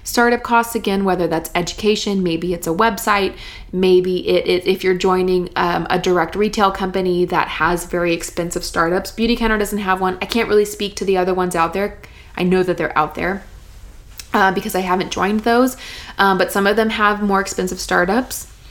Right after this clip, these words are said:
Um, definitely a con could be potential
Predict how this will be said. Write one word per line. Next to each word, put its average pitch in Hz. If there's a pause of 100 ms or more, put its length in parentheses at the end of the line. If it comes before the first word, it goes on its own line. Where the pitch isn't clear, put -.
(480)
Um, 233
definitely 269
a 277
con 247
could 247
be 240 (100)
potential 269